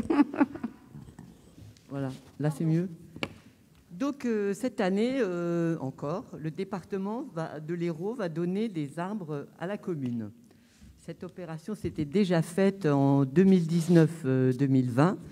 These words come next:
Speaker 2: Ça s'appelle huit mille arbres pour l'Hérault. Donc, euh, cette fois-ci, nous nous sommes mobilisés bien en amont avec, euh, les services techniques municipaux, le service espace vert et les services métropolitains, le pôle littoral,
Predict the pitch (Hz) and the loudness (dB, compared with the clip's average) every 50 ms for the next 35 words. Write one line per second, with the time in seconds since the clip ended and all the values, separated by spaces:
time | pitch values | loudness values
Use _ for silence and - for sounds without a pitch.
0 | - - - - - - - - - 156 151 - 156 151 - 185 190 214 220 208 | -18 -18 -20 -20 -20 -20 -20 -4 -4 -2 0 0 0 0 2 2 4 4 4 2
1 | - - - 175 160 180 185 185 180 170 170 180 185 202 214 196 196 160 156 151 | 0 -2 -2 -2 0 0 2 2 2 4 4 4 4 4 2 2 2 2 2 2
2 | 143 - - 170 170 160 147 131 120 110 101 - - - - - - _ - - | 2 0 -2 0 2 2 2 2 0 -2 -2 -4 -10 -20 -20 -20 -20 _ -20 -20
3 | - _ _ _ _ _ _ - - _ - - - - - - - - - 160 | -20 _ _ _ _ _ _ -20 -20 _ -20 -20 -20 -20 -20 -20 -20 -2 4 6
4 | 170 185 175 - 185 180 165 - 254 - - 208 180 185 - 247 254 240 220 196 | 6 6 8 8 6 6 8 6 4 6 6 4 4 4 4 4 6 6 6 6
5 | 190 185 180 208 - 190 180 175 160 156 156 180 196 180 185 196 185 202 208 175 | 4 2 2 2 2 2 4 6 6 6 6 6 4 2 0 -2 -2 -2 -2 -2
6 | 165 202 196 170 160 226 240 247 233 214 190 180 180 185 190 190 180 170 147 156 | 0 -2 -2 2 2 2 4 4 4 4 4 4 2 2 2 2 2 0 0 -2
7 | 156 - 156 151 147 151 151 151 - - 175 165 160 160 175 165 - 170 170 160 | -2 -2 -2 -2 0 0 -2 -4 -2 -2 -2 -2 -2 -2 -4 -4 -4 -6 -6 -6
8 | - - 160 160 151 - - 160 160 156 147 147 156 - 156 - - 202 233 311 | -2 0 0 0 0 0 0 2 2 2 2 0 -2 -6 -8 -4 -2 -2 -2 -2
9 | - - - - - - - - _ - 160 156 - 175 151 156 151 151 - 160 | -6 -10 -20 -20 -20 -20 -20 -12 _ -4 -4 -2 -2 -2 -2 -2 -2 -2 -2 -4
10 | 151 - - 151 143 139 139 143 170 185 202 226 254 294 - - - - - - | -6 -4 -2 -2 -2 -2 0 0 2 2 2 2 0 -2 -6 -10 -18 -20 -20 -20
11 | - - _ 175 160 160 165 160 - 180 160 160 165 170 170 165 - - 147 143 | -20 -6 _ -2 -2 -2 -2 -2 -4 -4 -4 -4 -4 -6 -8 -6 -4 -2 -2 0
12 | 160 175 170 - 180 170 - 160 151 147 143 143 - - 180 196 214 226 208 160 | 0 -2 -2 -6 -6 -4 -4 -4 -4 -4 -6 -6 -4 -4 -2 -2 -2 -2 -2 -2
13 | 160 147 - 190 214 214 202 185 170 - 156 151 - - 113 110 101 104 | -2 -2 2 2 2 4 2 0 0 0 0 0 0 0 -4 -4 -4 -6